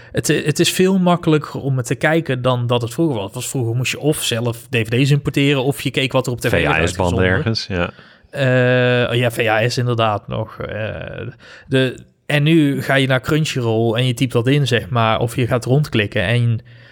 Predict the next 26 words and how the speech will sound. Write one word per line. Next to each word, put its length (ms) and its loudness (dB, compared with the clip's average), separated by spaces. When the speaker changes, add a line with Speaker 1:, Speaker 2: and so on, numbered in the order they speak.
Speaker 1:
volgens 260 -4
mij 80 2
zijn 160 0
er 60 -2
zelfs 240 0
subsecties 680 2
voor, 340 -2
voor 540 -2
Koreaanse 480 2
animatie 400 -2
en 60 -8
dat 140 -8
soort 180 -6
dingen 280 -2
tegenwoordig. 840 -2
Dus 380 0
het 160 2
is, 80 4
Speaker 2:
Mhm. 80 4
Speaker 1:
het 140 2
is 160 2
veel 340 4
makkelijker 960 2
om, 420 0
om 260 -2
het 120 0